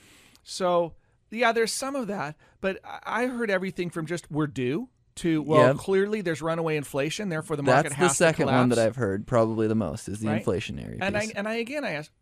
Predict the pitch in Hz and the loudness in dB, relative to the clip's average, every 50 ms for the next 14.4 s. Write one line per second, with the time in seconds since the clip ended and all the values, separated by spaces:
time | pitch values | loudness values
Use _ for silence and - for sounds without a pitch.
0 | 143 139 147 143 139 143 143 151 185 240 269 - _ _ _ _ _ _ _ _ | -10 -6 -6 -4 -4 -4 -4 -6 -6 -8 -10 -14 _ _ _ _ _ _ _ _
1 | _ _ _ _ _ _ _ _ _ _ _ _ _ _ _ _ _ _ _ _ | _ _ _ _ _ _ _ _ _ _ _ _ _ _ _ _ _ _ _ _
2 | _ _ - 170 202 202 196 _ _ _ - 151 156 175 185 202 220 254 262 240 | _ _ -8 -6 -6 -6 -10 _ _ _ -14 -8 -4 -2 -2 -2 -2 -4 -4 -6
3 | 226 220 214 208 - - - 202 - - - - - 180 156 120 98 - - - | -6 -6 -6 -8 -8 -10 -10 -10 -10 -12 -14 -12 -8 -6 -6 -6 -8 -10 -12 -16
4 | - - - - - _ _ _ _ _ 127 123 113 101 98 - - _ - - | -18 -18 -20 -20 -20 _ _ _ _ _ 0 2 2 2 0 -4 -10 _ -20 -20
5 | - _ _ _ _ _ _ _ _ _ _ _ - 156 156 - - - - _ | -20 _ _ _ _ _ _ _ _ _ _ _ -16 -16 -16 -16 -18 -20 -20 _
6 | _ - 180 185 180 - _ 185 190 190 170 170 208 226 - - 277 - - 294 | _ -6 -6 -6 -6 -6 _ -6 -6 -6 -6 -8 -8 -8 -8 -8 -8 -8 -8 -6
7 | 302 302 240 - - - - 247 254 247 - 247 233 - - - - 202 202 196 | -6 -6 -4 -4 -4 -2 0 2 0 0 0 -4 -8 -8 -10 -6 -4 -4 -4 -4
8 | - - - 143 131 123 135 - - 160 151 151 - - - - - - - - | -6 -8 -8 -8 -10 -10 -12 -10 -8 -8 -6 -6 -8 -12 -16 -20 -20 -20 -20 -20
9 | - _ _ - 175 180 - _ - 190 208 226 233 - 311 285 240 - - - | -20 _ _ -10 -10 -10 -10 _ -2 -2 -2 -2 -2 -6 -8 -10 -10 -10 -10 -8
10 | 147 143 147 147 - - - - 120 110 107 107 - - - _ _ _ _ _ | -8 -6 -6 -6 -8 -10 -12 -10 -8 -8 -8 -8 -10 -14 -20 _ _ _ _ _
11 | - - 156 139 139 135 131 127 127 131 - _ - 127 127 123 123 123 127 127 | -12 -10 -8 -6 -4 -2 -2 -2 -2 -4 -6 _ -8 -6 -6 -4 -4 -4 -4 -4
12 | 131 139 165 165 - - 208 202 185 160 170 147 135 131 127 127 131 127 139 135 | -2 -2 -4 -4 -6 -6 -6 -6 -4 -4 -4 -4 -2 -2 -2 -2 -4 -4 -6 -6
13 | 131 131 120 120 117 107 107 110 110 117 117 - - 123 113 107 107 107 107 98 | -6 -6 -6 -4 -4 -4 -4 -4 -6 -8 -10 -8 -8 -8 -8 -8 -8 -8 -8 -8
14 | - 120 120 123 120 104 95 - | -8 -6 -6 -4 -6 -6 -8 -12